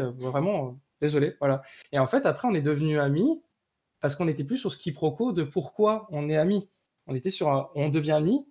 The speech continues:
parce qu'on connaît tous les deux la base et on est amis pour les mêmes raisons qui est celle de vivre des choses ensemble et qui sont pas sur un versant de couple ou de sexualité. C'était clair, c'était fluide. Et souvent, en fait, ce, ce qui est tendancieux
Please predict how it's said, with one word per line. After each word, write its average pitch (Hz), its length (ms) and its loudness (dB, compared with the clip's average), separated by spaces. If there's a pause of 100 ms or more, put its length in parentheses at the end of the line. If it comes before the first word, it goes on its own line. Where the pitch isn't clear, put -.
(200)
parce 147 180 -4
qu'on 175 220 -2
connaît 170 260 0
tous 175 80 -6
les 156 120 0
deux 151 120 -2
la 139 100 2
base 156 440 0 (220)
et 151 80 -2
on 143 120 0
est 143 60 0
amis 175 200 2
pour 170 140 -2
les 135 160 2
mêmes 175 220 0
raisons 151 320 0
qui 202 100 -8
est 143 60 -4
celle 190 220 -2
de 156 100 -4
vivre 160 220 -4
des 151 100 -2
choses 139 240 -4
ensemble 143 520 -6 (280)
et 123 160 -2
qui - 80 -14
sont 127 160 -8
pas 185 100 0
sur 156 140 -6
un 135 60 -2
versant 135 260 -4
de 135 80 -4
couple 170 260 -8
ou 143 40 -4
de 139 60 -10
sexualité. 143 460 -6 (220)
C'était 156 260 -2
clair, 147 420 -4
c'était 151 260 -10
fluide. 139 500 -6 (720)
Et - 20 -14
souvent, 196 300 -2
en 196 60 4
fait, 196 200 2
ce, 151 220 0
ce 143 80 -8
qui 156 180 -4
est 135 340 0 (120)
tendancieux 175 680 0